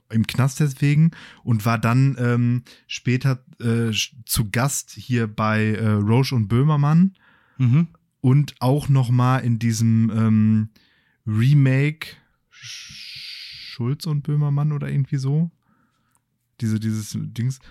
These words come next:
Speaker 1: Und, Alter, was das für ein unsympathisches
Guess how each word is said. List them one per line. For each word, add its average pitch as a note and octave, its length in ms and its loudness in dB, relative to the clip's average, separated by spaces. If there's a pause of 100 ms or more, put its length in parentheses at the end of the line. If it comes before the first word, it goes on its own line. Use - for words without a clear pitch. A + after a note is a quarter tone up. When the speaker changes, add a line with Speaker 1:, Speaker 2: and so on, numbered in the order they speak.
(380)
Speaker 1:
Und, A2 260 -2 (580)
Alter, G#2+ 440 -10 (720)
was - 280 -6
das A#2+ 240 -8
für - 200 -10
ein B2+ 260 -2 (440)
unsympathisches D3 1700 2